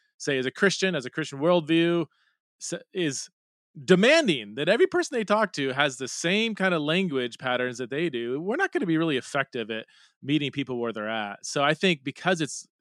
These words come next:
s-, language is shared social space, pronouns can be very, very personal, c-, can make or break a relationship instantly. Um, so I wanna meet someone where they're at, even if,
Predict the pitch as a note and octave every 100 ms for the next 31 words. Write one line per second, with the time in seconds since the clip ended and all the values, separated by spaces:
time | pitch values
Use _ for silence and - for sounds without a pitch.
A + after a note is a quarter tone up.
0 | _ - - - - C3 C3 D3 C3+ C3
1 | A2+ - - - D3+ D#3 D3+ C#3+ - C3
2 | B2 - G2 - - D#3 D#3 D#3 - -
3 | - _ _ E3+ F3 E3+ D#3 - B2+ A#2
4 | F#2+ G#2 E3 G3 E3 B2 C3 A2+ - -
5 | D3+ - D3+ D3 C#3+ - _ - D#3 D3
6 | C3 A#2+ D3+ F#3 A3 G3 A#3 A3+ A3+ A#3+
7 | G#3+ G3 G#3 C#4 C#4+ C#3 G#2 - G#2+ -
8 | C3+ B2 A#2+ - D3+ A#3 E3 C3 D3 F#3+
9 | E3+ E3 D3 C3+ C3+ C3 A2 A#2+ A#3 F4
10 | F4+